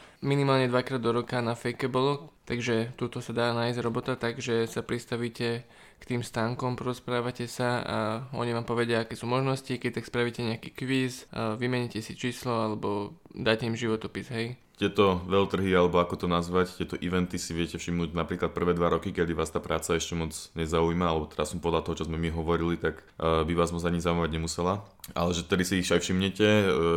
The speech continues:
Speaker 2: zistíte, že vtedy sa moc nedá chodiť po škole, lebo všade je milión ľudí. A vlastne potom si budete hovoriť, že kurník, že aj by som s nimi porozprával a trochu sa hanbím. Eh,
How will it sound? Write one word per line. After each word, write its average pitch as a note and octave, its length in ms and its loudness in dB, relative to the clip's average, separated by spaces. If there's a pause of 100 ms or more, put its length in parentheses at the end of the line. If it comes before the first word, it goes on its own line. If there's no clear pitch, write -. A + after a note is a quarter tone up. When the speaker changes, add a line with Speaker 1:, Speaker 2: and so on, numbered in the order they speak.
(120)
Speaker 2:
zistíte, F2+ 400 -4
že E2+ 240 2
vtedy F2 400 -2
sa F2 160 0
moc F2 80 0
nedá F2 240 2
chodiť F2 480 -4
po F#2 80 2
škole, G2 400 0
lebo D#2+ 400 0
všade E2+ 240 0
je E2 80 2
milión E2 320 0
ľudí. F#2 320 -2 (160)
A - 160 0
vlastne F#2 240 6
potom G2 320 4
si F2+ 160 0
budete G2+ 240 8
hovoriť, G2+ 320 6
že F#2 80 -6
kurník, G#2 240 4
že F#2+ 160 6
aj G#2 80 6
by - 80 -4
som G#2 80 0
s G#2 80 -4
nimi G2+ 160 4
porozprával G#2+ 480 6
a G2 80 8
trochu G2+ 240 0
sa G2+ 160 2
hanbím. G#2 480 4 (240)
Eh, - 80 -2